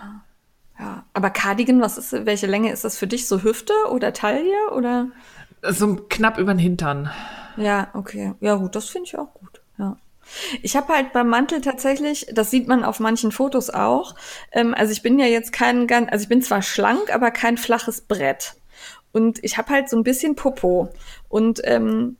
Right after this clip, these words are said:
Speaker 1: bei mir zieht sich der Mantel hinten, wenn ich den anhab, etwas am Popo hoch. Also so, dass er, wenn man unten die, die, das Bündchen anguckt, vorne tiefer hängt als hinten.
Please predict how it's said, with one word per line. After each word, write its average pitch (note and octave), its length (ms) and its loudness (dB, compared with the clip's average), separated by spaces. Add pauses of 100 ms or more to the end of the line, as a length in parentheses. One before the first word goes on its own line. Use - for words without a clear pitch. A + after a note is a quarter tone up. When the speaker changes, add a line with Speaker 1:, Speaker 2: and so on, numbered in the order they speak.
(100)
Speaker 1:
bei A3+ 200 2
mir B3 340 6
zieht - 260 -6
sich C#4 140 -4
der - 100 4
Mantel B3+ 600 0
hinten, B3+ 580 2
wenn A3+ 100 6
ich A#3 160 0
den A3 160 2
anhab, C#4 560 2
etwas B3+ 440 2
am A#3 180 0
Popo F#3+ 420 -2
hoch. - 400 -4 (260)
Also G#3+ 300 2
so, A3 100 6
dass A3 260 4
er, B3+ 140 4
wenn A3+ 120 2
man A3+ 140 4
unten A#3+ 440 4
die, G#3+ 460 -4
die, G3 440 -2 (100)
das - 260 -4
Bündchen C4 360 2
anguckt, - 640 -4 (340)
vorne B3+ 480 4
tiefer C4 320 2
hängt A#3 320 0
als - 200 -4
hinten. A3 500 -4